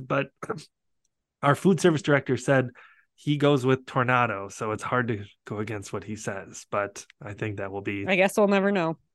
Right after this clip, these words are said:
Speaker 1: I guess we'll never know for sure.
Speaker 2: <laughs>
Speaker 1: And then lastly, you need to go on the record here as sort of a, a voice of authority on the matter on, on all things dairy, but, uh,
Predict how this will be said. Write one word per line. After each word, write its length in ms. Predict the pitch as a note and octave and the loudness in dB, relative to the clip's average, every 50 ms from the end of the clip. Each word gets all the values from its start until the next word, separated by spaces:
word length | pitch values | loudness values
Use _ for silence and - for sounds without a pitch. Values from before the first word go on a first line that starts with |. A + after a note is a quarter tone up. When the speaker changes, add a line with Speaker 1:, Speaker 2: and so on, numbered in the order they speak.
| _ _ - | _ _ -4
Speaker 1:
I 40 | G#2 | -2
guess 200 | G#2+ A2 G#2+ - | 0 0 0 0
we'll 80 | A#2 | 2
never 220 | A2 A2+ A2+ A2 A2+ | 2 4 4 4 4
know 160 | A2+ A2 - | 4 4 4
for 120 | - - | 4 2
sure. 220 | C#4+ - - - - - - | 2 4 4 2 2 0 -2
Speaker 2:
<laughs> 680 | - - - _ _ _ _ - - - _ - - _ | -4 -4 -4 _ _ _ _ -20 -20 -20 _ -20 -8 _
Speaker 1:
And 160 | - C3+ C3+ | 2 4 6
then 140 | C#3+ D3 D3 | 8 8 8
lastly, 600 | D3 D3 D3 D3 D3 C#3+ - - G#2+ F#2 F#2+ G#2 - _ _ _ _ _ _ _ _ _ - - _ _ - | 8 8 8 6 6 2 0 -4 -4 -4 -4 -8 -12 _ _ _ _ _ _ _ _ _ -20 -20 _ _ -2
you 180 | - B2 C3+ F3+ | 2 4 6 6
need 140 | G#3+ A3+ | 6 6
to 80 | F#3 F#3+ | 6 6
go 180 | D#3+ E3 E3 E3+ | 8 6 6 6
on 80 | E3+ | 6
the 80 | D#3 C#3+ | 4 4
record 260 | D3 D#3+ D#3 C#3 A#2 | 2 2 2 2 2
here 160 | G#2+ A#2+ A2 G#2+ | 2 2 2 2
as 120 | G#2 - | 0 0
sort 160 | - E3 G3 | 0 0 2
of 100 | G3+ D#3+ | 2 0
a, 240 | C#3+ B2 A#2 A2 A2 - _ - | 0 -2 -2 -4 -6 -8 _ -4
a 120 | - A#2+ A2+ | -4 -2 -2
voice 720 | G#2+ A2+ A#2+ A2+ A#2 C#3+ F#3+ G#3+ G#3 - - - - - _ _ | -4 -6 -2 4 6 8 8 8 6 2 -4 -10 -12 -16 _ _
of 120 | - B2+ | 0 0
authority 380 | C3 - - E3 F3 F3 D3+ B2+ | 2 4 6 6 8 8 6 4
on 100 | A#2 A#2 | 4 2
the 40 | A2+ | 0
matter 420 | G#2+ G#2+ G#2 G#2 G#2+ A2 G#2 G#2 G2+ | -2 -4 -4 -4 -2 -4 -4 -4 -4
on, 200 | G2+ G#2 G2+ - | -4 -6 -6 -8
on 160 | G#2 G#2 G#2 | -8 -6 -4
all 140 | G#2 A2 A2 | -4 -4 -4
things 340 | - B2 A2+ A2 G#2+ G#2 | -2 -2 -2 -2 -4 -6
dairy, 460 | - - G#2+ B2+ B2 G2+ F#2 F#2 F#2+ G2 | -2 0 2 4 4 2 0 -4 -8 -6
but, 320 | - G#2 G2+ G2 - - | -4 -4 -4 -4 -2 0
uh, 240 | A2+ G#2 G#2 G2+ G#2 | 0 2 2 2 0